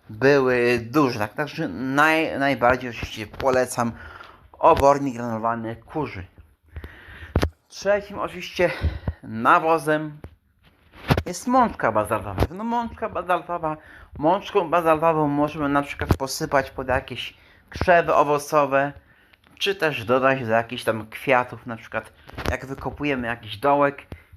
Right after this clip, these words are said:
i chcemy praktycznie nasadzić tych kwiatów, nie wiem, czy w czasie jesieni, czy też we wrześniu, nie wiem, czy jakieś wrzosy, czy bratki, czy jakieś inne kwiaty, to możemy w ten dołek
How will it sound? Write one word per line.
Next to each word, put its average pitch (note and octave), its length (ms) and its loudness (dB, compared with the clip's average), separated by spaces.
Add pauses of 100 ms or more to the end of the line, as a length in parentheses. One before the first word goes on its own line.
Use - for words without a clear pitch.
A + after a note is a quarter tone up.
(140)
i - 140 -10
chcemy C#3+ 480 0
praktycznie A2 500 -8 (240)
nasadzić C#3+ 600 0
tych - 180 -16
kwiatów, D3 500 0
nie D#3 80 -2
wiem, A#2+ 240 -4
czy G#2+ 260 -6 (520)
w - 80 -14
czasie C3+ 340 0
jesieni, C3 440 -4
czy - 80 -12
też A#2+ 240 -12
we A#2 160 0
wrześniu, B2 540 0 (360)
nie C3+ 100 -2
wiem, A#2 160 2
czy G#2+ 120 -8
jakieś A2+ 400 -6
wrzosy, B2+ 460 0
czy - 180 -6
bratki, A2 380 0
czy - 100 -8
jakieś - 200 -14
inne D#3+ 380 0
kwiaty, - 480 -4 (560)
to G3+ 200 4
możemy D3 460 2
w C3+ 80 -10
ten A2+ 180 -2
dołek A#2+ 520 2